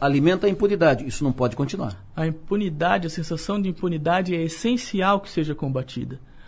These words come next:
Speaker 2: A primeira situação que o criminoso pensa quando vai praticar um delito é: "O que vai acontecer comigo?" E
Speaker 1: Sim.
Speaker 2: hoje, muito pouco acontece.
Speaker 1: É.
Speaker 2: Né? E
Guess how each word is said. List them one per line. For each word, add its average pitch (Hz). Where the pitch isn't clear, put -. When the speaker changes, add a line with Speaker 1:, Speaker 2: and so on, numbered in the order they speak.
Speaker 2:
A 143
primeira 208
situação 190
que 156
o -
criminoso 156
pensa 175
quando 151
vai 147
praticar 151
um 156
delito 156
é: 135
"O -
que -
vai 254
acontecer 214
comigo?" 143
E 175
Speaker 1:
Sim. 180
Speaker 2:
hoje, 196
muito 208
pouco 208
acontece. 151
Speaker 1:
É. 127
Speaker 2:
Né? 139
E 233